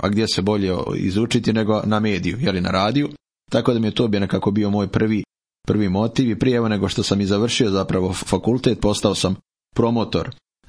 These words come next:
na Radio Mariji, a onda potom, evo, i vremenom i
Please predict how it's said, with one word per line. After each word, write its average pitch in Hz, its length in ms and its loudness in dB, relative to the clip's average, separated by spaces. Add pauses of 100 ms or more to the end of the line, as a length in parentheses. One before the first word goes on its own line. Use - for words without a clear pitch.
na 92 520 0 (180)
Radio 90 680 -2 (140)
Mariji, 120 680 0 (140)
a 117 180 0
onda 113 280 0
potom, 107 440 0
evo, 95 340 0
i 92 160 0
vremenom 95 540 0
i 90 120 0